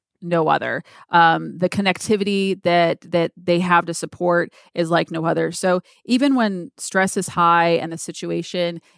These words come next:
is incredibly difficult, they always rise, um, to meet the challenge and far exceed. Uh, yeah, so I, I don't know if I, I would say get excited, but I will say that it's amazingly how well we perform during those situations.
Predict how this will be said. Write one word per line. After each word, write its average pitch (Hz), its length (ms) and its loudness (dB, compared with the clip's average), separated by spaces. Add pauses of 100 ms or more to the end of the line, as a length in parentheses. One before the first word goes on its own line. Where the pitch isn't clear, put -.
(140)
is 170 480 0
incredibly 175 420 0
difficult, 269 600 -2 (220)
they 196 100 4
always 196 400 2
rise, 170 720 4
um, 165 420 -4
to - 140 -12
meet 175 160 -8
the 170 80 -8
challenge 156 500 -2
and 156 120 -14
far 165 180 -4
exceed. 165 580 -6 (380)
Uh, 180 380 4 (200)
yeah, 175 280 -2
so 240 140 0
I, 247 140 4
I 269 80 4
don't 370 140 2
know 370 80 2
if 311 100 -2
I, 254 220 2
I 208 100 2
would 208 140 0
say 202 140 0
get 190 140 -2
excited, 175 800 0 (160)
but 180 320 4
I 185 160 2
will 220 180 0
say 202 360 0
that 175 100 0
it's 175 160 -2
amazingly 180 560 -2
how 170 320 2
well 165 460 4
we 165 100 -2
perform 165 720 -6 (400)
during 165 380 0
those 156 120 -4
situations. 160 840 -6